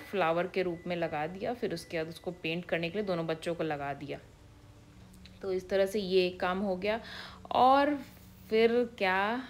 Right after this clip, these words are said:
आपको क्या बताऊँ, फिर आया मेरा birthday gift, जो मेरे husband ने order किया था मेरे लिए,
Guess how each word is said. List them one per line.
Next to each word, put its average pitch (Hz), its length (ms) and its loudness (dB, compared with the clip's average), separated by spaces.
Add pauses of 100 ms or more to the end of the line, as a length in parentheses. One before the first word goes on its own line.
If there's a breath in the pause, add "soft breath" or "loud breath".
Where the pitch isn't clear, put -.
(100)
आपको 165 320 -6
क्या 170 240 0
बताऊँ, 170 400 -2
फिर 190 220 2
आया 170 400 2
मेरा 170 360 0
birthday 160 520 -4
gift, 180 400 -4
जो 165 100 -4
मेरे 156 180 -4
husband 156 400 -8
ने 156 60 -6
order 151 300 -4
किया - 240 -6
था 196 140 -6
मेरे 190 240 -2
लिए, 214 320 -2